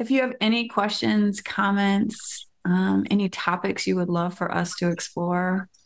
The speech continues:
on the show, please reach out. Um, our email addresses will be in the details wherever you're finding this.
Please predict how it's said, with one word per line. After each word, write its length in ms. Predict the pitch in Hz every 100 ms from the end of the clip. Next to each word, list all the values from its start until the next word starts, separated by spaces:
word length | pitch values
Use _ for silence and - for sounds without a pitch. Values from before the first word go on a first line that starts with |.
| _ _ _ _
on 200 | 175 175
the 100 | 180
show, 500 | 175 170 160 165 185 180
please 260 | 294 -
reach 240 | 165 160 151
out. 420 | 151 160 170 - _ - - - - _ _
Um, 260 | 175 175 175
our 140 | 190 208
email 440 | 196 196 190 185 -
addresses 760 | 180 180 180 180 180 175 175
will 480 | 175 170 170 170 165
be 320 | 160 175 175
in 120 | - 170
the 80 |
details 540 | 156 160 160 165 160 160
wherever 440 | 165 160 170 170
you're 140 | 156 165
finding 500 | 147 147 147 - -
this. 300 | - 185